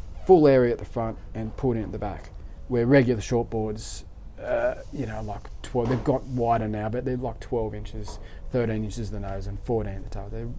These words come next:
much narrower at the nose. But if you fill the nose up, you can reduce the length. You basically, you basically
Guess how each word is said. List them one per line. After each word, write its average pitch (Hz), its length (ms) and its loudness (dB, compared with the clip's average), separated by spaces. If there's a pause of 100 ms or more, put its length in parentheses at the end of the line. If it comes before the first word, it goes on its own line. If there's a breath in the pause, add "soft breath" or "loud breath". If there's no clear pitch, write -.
much 143 460 2
narrower 110 320 0
at 107 40 -4
the 101 80 -6
nose. 101 380 -6 (1700 soft breath)
But 160 380 10 (120)
if - 200 2
you 160 100 12
fill 208 420 10
the 156 80 10
nose 147 320 12
up, 127 220 4 (960)
you 156 80 10
can 143 140 10
reduce 143 340 12
the 131 80 2
length. 113 220 2
You 131 40 6
basically, 135 480 8
you 156 160 6
basically 160 420 2